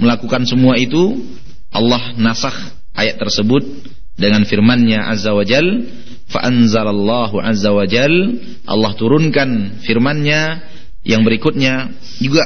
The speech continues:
ayat berikutnya dalam surah Al-Baqarah, yaitu dua ratus delapan puluh enam,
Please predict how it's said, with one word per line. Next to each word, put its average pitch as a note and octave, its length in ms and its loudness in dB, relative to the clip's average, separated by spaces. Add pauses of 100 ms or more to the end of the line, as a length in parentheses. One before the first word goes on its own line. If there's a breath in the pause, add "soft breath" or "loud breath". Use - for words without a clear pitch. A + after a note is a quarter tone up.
ayat D3+ 240 -2
berikutnya C3 320 -2
dalam A2+ 240 2
surah G#2 220 -2
Al-Baqarah, A2 580 -2
yaitu G2 320 -2
dua A2 160 2
ratus A2 160 -2
delapan G#2+ 160 0
puluh G#2 160 0
enam, D3 180 2